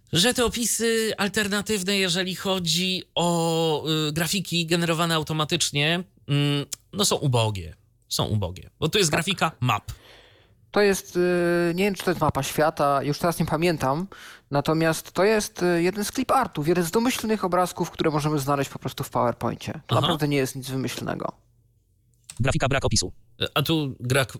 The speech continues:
Speaker 1: brak opisu, to nie wiem, czy to jest jakaś
Speaker 2: Mhm.
Speaker 1: druga grafika, czy
Speaker 3: Każdego dnia na świecie wykon-
Speaker 1: No i tu już jest to, co Paweł... y, pokazuje. Y, to jest, y, ten pierwszy slajd i w tym momencie,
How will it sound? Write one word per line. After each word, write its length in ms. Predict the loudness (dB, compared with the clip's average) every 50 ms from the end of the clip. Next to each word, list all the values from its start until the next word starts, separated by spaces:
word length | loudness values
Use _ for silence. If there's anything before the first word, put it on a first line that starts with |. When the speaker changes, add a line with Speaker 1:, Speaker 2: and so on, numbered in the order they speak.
| -2 -2 0
Speaker 1:
brak 300 | 2 0 0 0 0 -2
opisu, 340 | -4 -2 -4 -4 -4 -4
to 180 | -4 -2 0 0
nie 280 | 0 0 0 0 0 0
wiem, 380 | -2 -2 -2 -2 -4 -6 -8 -8 -10 -12 -12 -14 -14 -8 -2
czy 140 | -2 0 2
to 100 | 4 4
jest 160 | 4 4 2
jakaś 140 | 2 2 2
Speaker 2:
Mhm. 160 | 2 2 2
Speaker 1:
druga 240 | 2 2 2 2 2
grafika, 440 | 2 0 -2 -2 -4 -2 -2 -2
czy 440 | -2 -2 -2 0 0 2 2 0 0 0
Speaker 3:
Każdego 300 | 0 2 2 4 4 4
dnia 120 | 4 4
na 100 | 2 2
świecie 240 | 2 2 2 2 2
wykon- 160 | 2 2 2
Speaker 1:
No 80 | 2 2
i 80 | 2 2
tu 100 | 0 0
już 160 | 2 2 0
jest 180 | 0 0 0
to, 160 | 0 0 0 0
co 360 | 0 0 0 0 0 0 0
Paweł... 540 | 0 0 2 2 2 2 2 2 0 -2 -2 -2 0 0 0 0
y, 60 | -2 -6 _ _ _ _
pokazuje. 800 | -4 0 2 2 2 2 2 2 2 2 2 2 2 2 0 -2 -6 -12 -18 -16 -10 -4 0
Y, 180 | 2 2 2 2
to 140 | 2 2
jest, 300 | 2 2 2 0 0 0
y, 140 | 0 0 0
ten 160 | 2 0 0
pierwszy 280 | 0 0 0 0 0 0
slajd 380 | 0 0 2 2 0 0 -2 -4 -4
i 60 | -4
w 60 | -2
tym 140 | -2 0 0
momencie, 580 | 2 2 2 2 0 0 0 0 0 0 -2